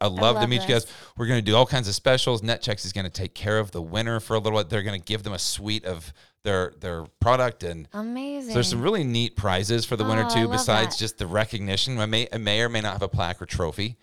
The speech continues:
Speaker 2: Hell yeah.
Speaker 1: Uh,
Speaker 2: You gotta have a tro-, you have to.
Speaker 1: And this would be the first, I think, of many of these. I mean, this would be so much fun. Let's just
Speaker 2: Yeah.
Speaker 1: Systematically, once everybody knows where to go <laughs> for the, these,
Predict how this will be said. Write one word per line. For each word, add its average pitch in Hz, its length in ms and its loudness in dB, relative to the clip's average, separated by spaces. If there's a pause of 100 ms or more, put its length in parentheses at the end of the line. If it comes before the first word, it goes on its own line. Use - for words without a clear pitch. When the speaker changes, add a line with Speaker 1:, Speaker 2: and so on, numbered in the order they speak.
Speaker 2:
Hell 214 160 0
yeah. 190 300 -6
Speaker 1:
Uh, 90 320 6
Speaker 2:
You 247 60 -2
gotta 254 220 2
have 226 160 2
a 208 40 -2
tro-, 208 240 0
you 262 160 0
have 254 220 0
to. 190 320 -4 (100)
Speaker 1:
And 151 100 -2
this 202 140 2
would - 20 0
be 294 60 0
the 285 120 0
first, 262 300 0
I 233 60 2
think, 233 200 -2
of 180 120 -4
many 170 260 0
of 131 160 -2
these. 87 260 -8
I 110 40 0
mean, 113 160 -2
this 131 180 -2
would 311 80 -8
be 330 120 -2
so 120 240 0
much 123 240 -2
fun. 107 220 -4
Let's 95 180 -4
just - 200 -2
Speaker 2:
Yeah. 190 280 -4 (480)
Speaker 1:
Systematically, 147 1000 2
once 113 240 0 (100)
everybody 127 340 4
knows 120 280 2
where 131 80 0
to 117 60 -2
go 110 240 4
<laughs> - 20 -4
for - 260 -6
the, 120 140 -4 (300)
these, 107 260 -4